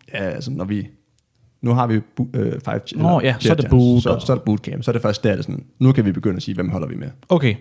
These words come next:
Speaker 1: Yes.
Speaker 2: Og
Speaker 1: Og
Speaker 2: må ikke
Speaker 1: så
Speaker 2: holde med nogen nu.
Speaker 1: Det må man gerne.
Speaker 2: Jeg holder nemlig med ham med hatten.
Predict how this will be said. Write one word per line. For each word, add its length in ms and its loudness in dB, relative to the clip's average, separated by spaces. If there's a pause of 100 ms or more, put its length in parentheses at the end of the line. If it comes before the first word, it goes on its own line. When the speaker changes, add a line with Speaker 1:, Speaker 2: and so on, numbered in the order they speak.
(340)
Speaker 1:
Yes. 320 -12 (760)
Speaker 2:
Og 60 -20
Speaker 1:
Og 60 -4
Speaker 2:
må 80 4
ikke 60 6
Speaker 1:
så 40 2
Speaker 2:
holde 120 4
med 80 4
nogen 180 4
nu. 160 2 (480)
Speaker 1:
Det 80 -10
må 140 0
man 160 -4
gerne. 220 -6
Speaker 2:
Jeg 80 0
holder 240 4
nemlig 160 2
med 80 2
ham 120 2
med 200 4
hatten. 260 0